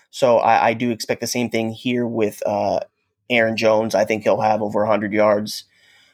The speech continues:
Uh, just the, the Colts, I know Phillip Rivers played well last week, but he just, you, you just don't know. I-, it's just really his inconsistency that really scares me with the Colts.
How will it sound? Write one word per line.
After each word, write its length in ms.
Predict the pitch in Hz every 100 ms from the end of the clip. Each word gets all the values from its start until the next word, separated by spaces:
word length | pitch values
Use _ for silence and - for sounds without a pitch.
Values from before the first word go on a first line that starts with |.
| -
Uh, 80 | 147
just 340 | 147 147 - - -
the, 120 | - 147 -
the 100 | 175
Colts, 440 | - 160 190 -
I 140 | - 139
know 220 | 143 175
Phillip 360 | 175 170 165 -
Rivers 280 | 143 139
played 320 | - - 131 117
well 600 | 110 120 123 135 131 - -
last 440 | 104 110 131 -
week, 420 | 147 156 160 - _ _ _ _ _
but 300 | 127 123 - -
he 240 | 139 135 _ _
just, 360 | - 156 - - _ _ _ _ _ _
you, 220 | - 180
you 200 | 160 180
just 160 | 175 170
don't 200 | 190 151
know. 340 | 131 120 98
I-, 60 | 85
it's 340 | 117 113 139
just 180 | - 139
really 220 | 165 151
his 220 | 139 135 -
inconsistency 1080 | 147 139 127 120 - 135 - 110 101 101
that 280 | 95 98 98
really 300 | 117 120 113
scares 400 | 104 - 113 117
me 100 | 127
with 180 | 127 131
the 60 | 131
Colts. 560 | - 127 135 - -